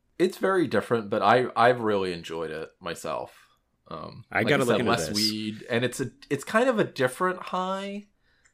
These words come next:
Speaker 1: I find. Like, it's not as intense, but it is,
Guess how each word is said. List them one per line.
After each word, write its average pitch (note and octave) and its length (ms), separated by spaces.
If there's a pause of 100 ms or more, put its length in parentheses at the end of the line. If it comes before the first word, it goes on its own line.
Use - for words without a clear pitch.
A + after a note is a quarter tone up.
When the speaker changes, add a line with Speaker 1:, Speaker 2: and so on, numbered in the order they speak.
(200)
Speaker 1:
I F3+ 120
find. G3 520
Like, A#2+ 280
it's - 160
not D3+ 200
as A2+ 440
intense, - 960 (580)
but A#2+ 160
it A2+ 140
is, A2+ 400